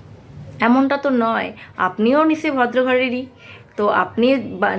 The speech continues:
দেখা, আহ, দে-, দেখেন শুধু, বানান না ঠিকই। আপনি যদি এখনকার জেনারেশন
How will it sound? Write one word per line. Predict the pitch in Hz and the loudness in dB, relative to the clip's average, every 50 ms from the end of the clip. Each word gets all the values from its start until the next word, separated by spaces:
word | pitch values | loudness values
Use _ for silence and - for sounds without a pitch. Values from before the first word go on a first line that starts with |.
| 190 190 | 0 0
দেখা, | 202 202 196 - 240 262 254 | 0 0 0 0 -2 -2 -2
আহ, | - - 214 202 196 185 175 190 | 0 0 0 -2 -2 -2 -2 0
দে-, | 208 202 202 - - 190 - | 0 0 -2 -4 -4 -2 0
দেখেন | 208 214 214 - 320 311 302 - | 0 2 2 2 2 2 2 0
শুধু, | 208 190 214 208 190 - | -2 -2 -2 -2 -2 -2
বানান | 202 185 190 214 254 285 269 247 | -2 0 0 0 0 2 2 2
না | 240 220 220 - | 0 0 -2 -6
ঠিকই। | 196 - - 170 - - - - - - - - - 170 | -12 -12 -12 -14 -14 -16 -18 -20 -20 -20 -14 -8 -6 -6
আপনি | 170 - - 220 233 247 | -6 -4 -2 -2 0 0
যদি | 277 277 302 320 302 247 | 0 0 2 2 2 2
এখনকার | 202 202 - 226 233 262 247 240 | 2 0 -2 -2 -2 -2 0 0
জেনারেশন | 247 247 262 254 262 - 302 | 0 0 0 -2 -2 -4 -4